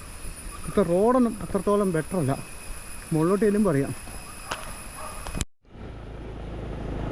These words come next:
ഇങ്ങോട്ട് വന്നപ്പോൾ കണ്ടോ, നല്ല കോൺക്രീറ്റ് റോഡാണേ. നമ്മൾ ഇതുപോലുള്ള റോഡായി കഴിഞ്ഞിടയ്ക്ക് കണ്ടോ കയറി പോയായിരുന്നു, അതുപോലത്തെ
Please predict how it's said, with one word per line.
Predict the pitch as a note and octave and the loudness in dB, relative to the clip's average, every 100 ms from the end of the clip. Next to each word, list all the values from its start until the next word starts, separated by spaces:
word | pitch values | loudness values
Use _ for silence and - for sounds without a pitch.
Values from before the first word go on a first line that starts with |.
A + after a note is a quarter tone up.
| - - - - - - - - | -4 -2 0 0 0 2 4 6
ഇങ്ങോട്ട് | F3+ A#3+ C4 | 10 10 12
വന്നപ്പോൾ | C#4 C4 A#3 | 10 10 8
കണ്ടോ, | G#3+ D3 - - - - - - - | 8 6 4 2 2 4 4 4 6
നല്ല | F#3 A3 F#3 | 6 8 8
കോൺക്രീറ്റ് | G#3 A#3 A#3+ A#3+ | 10 10 8 10
റോഡാണേ. | C4 A3 D#3+ E3+ - - - - - - - - - | 10 10 6 4 2 2 2 2 2 2 4 4 6
നമ്മൾ | G3 A#3+ C4+ | 8 10 10
ഇതുപോലുള്ള | B3+ C#4+ D4+ C#4 B3 | 10 10 8 8 8
റോഡായി | B3 C4 B3 | 8 8 6
കഴിഞ്ഞിടയ്ക്ക് | A3 A3 C4+ A#3+ A3 G#3 | 6 8 8 8 6 6
കണ്ടോ | G3+ G#3+ F3+ | 6 6 8
കയറി | F#3+ F3 | 6 6
പോയായിരുന്നു, | C#3 D3 E3+ E3+ - - - - - - - - - - - - - - - - - - - - - - - - | 6 8 8 6 6 4 4 4 4 4 4 4 4 4 4 4 6 6 6 6 6 6 6 6 6 6 6 6
അതുപോലത്തെ | F#3 A3 A#3+ B3+ | 8 8 8 8